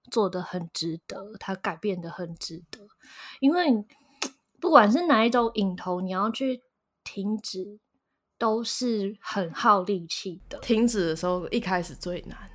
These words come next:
Speaker 2: 就是你还刚脱离。他其实那个里面也有讲说，这种东西你下定决心之后，你要先试着直接停住，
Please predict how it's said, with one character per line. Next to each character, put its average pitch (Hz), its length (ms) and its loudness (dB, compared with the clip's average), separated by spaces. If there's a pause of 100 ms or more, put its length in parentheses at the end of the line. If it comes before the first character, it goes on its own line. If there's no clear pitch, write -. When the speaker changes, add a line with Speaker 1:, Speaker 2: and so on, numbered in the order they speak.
(400)
Speaker 2:
就 196 140 -12
是 196 120 0
你 175 120 0
还 170 300 -4 (580)
刚 190 260 -2
脱 170 300 -4
离。 185 160 -12 (280)
他 349 120 2
其 311 180 2
实 202 140 2
那 214 80 6
个 240 80 6
里 185 80 4
面 202 180 2
也 196 60 2
有 170 160 2
讲 165 180 0
说， 175 380 0 (260)
这 254 120 8
种 196 120 6
东 170 160 2
西 185 200 -2
你 170 160 -2
下 208 180 4
定 196 140 4
决 170 100 -2
心 180 200 -2
之 165 120 -4
后， 180 100 2
你 170 60 0
要 175 100 2
先 202 220 2
试 202 260 0
着 160 160 -2
直 165 240 -6
接 165 220 0
停 - 320 -8
住， 160 300 -10